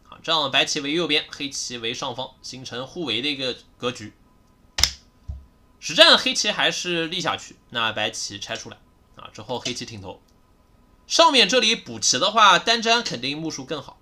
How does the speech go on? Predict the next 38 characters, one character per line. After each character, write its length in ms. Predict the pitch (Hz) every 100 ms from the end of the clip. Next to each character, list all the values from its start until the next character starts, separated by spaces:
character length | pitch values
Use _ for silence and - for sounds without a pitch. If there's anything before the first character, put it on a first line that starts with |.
| -
但 120 | 147
是 460 | 139 135 123 120 117
没 140 | 120
有 240 | 135 117 123
一 80 |
手 160 | 143 110
棋 160 | - 127
补 120 | 110
干 160 | 110
净。 140 | 123 156 _ _ _ _ _ _ - - _ -
黑 200 | 196 208
棋 340 | - 151 165
右 160 | 180 170
边 180 | 160 165
吃 120 | 170
通， 240 | 165 180
如 140 | 135 151
果 120 | 135
说 160 | 147 143
白 160 | 139
棋 240 | 147 - 135
上 220 | 151 143
面 160 | 131
不 100 | 123 139
补 160 | 113
的 120 | 95 110
话， 200 | 131 -
以 120 | 110
后 160 | 107 143
黑 160 | 180
棋 120 | 175 170
有 120 | 101
这 100 | 143
个 80 | 151
碰 180 | 277
的 80 | 170
手 140 | 98 -
段， 140 | 92